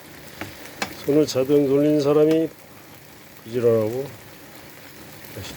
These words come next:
부자가 되는 것입니다. 자,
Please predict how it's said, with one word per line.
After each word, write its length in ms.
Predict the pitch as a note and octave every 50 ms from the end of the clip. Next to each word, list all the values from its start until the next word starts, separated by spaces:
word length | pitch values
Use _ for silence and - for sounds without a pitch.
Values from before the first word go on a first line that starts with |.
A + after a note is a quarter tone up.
| F#2 - - - - - - - - - - -
부자가 400 | A2+ A#2+ A2+ B2 B2 A#2+ B2 B2
되는 240 | A2 A2+ G#2+ G#2+ G#2
것입니다. 440 | G2 F#2+ - - - - - E2+ - - - - - - - - - - - - - - - - - - - - - - - - - - - - - - - - - - - - - - - - - - - - - - - - - - - - - - - - - - - - - - - - - - - - - - - - - - - - - - - - - - - - - - - - - - - - - - - - - - -
자, 120 | - -